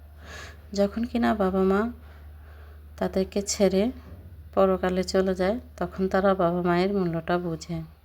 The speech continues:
যখন তারা বাবা মা হয়, শ্বশুর শাশুড়ি হয়, তখন বোঝে বাবা মায়ের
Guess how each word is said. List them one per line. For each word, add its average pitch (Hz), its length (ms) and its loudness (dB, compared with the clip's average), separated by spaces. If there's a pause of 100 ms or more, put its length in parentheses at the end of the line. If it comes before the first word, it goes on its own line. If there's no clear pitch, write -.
(140)
যখন 170 320 -4
তারা 175 240 0
বাবা 175 300 0
মা 175 160 2 (100)
হয়, 185 240 0 (880)
শ্বশুর 180 400 -2
শাশুড়ি 190 500 -4
হয়, 196 200 0 (340)
তখন 170 360 -2
বোঝে 165 360 -4 (300)
বাবা 170 300 0
মায়ের 165 380 0